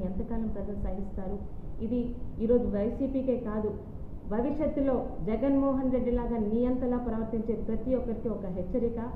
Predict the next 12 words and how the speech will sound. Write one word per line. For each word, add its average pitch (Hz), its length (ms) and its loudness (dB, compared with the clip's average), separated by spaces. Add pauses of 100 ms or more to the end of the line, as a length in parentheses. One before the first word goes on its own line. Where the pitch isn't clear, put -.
(320)
ఇక 226 160 -2
ముందు 262 280 4
వచ్చే 254 220 2
ప్రతి 220 360 -2 (180)
పార్టీలకి 233 500 -2 (120)
ఎంత 214 160 -2 (180)
బాధ్యతాయుతంగా 226 1300 -2
ప్రజల 214 340 0
పట్ల 214 280 -4
ఉండాలో 202 420 0
నేర్పించారు. 196 720 -2 (280)
ముఖ్యంగా 240 440 0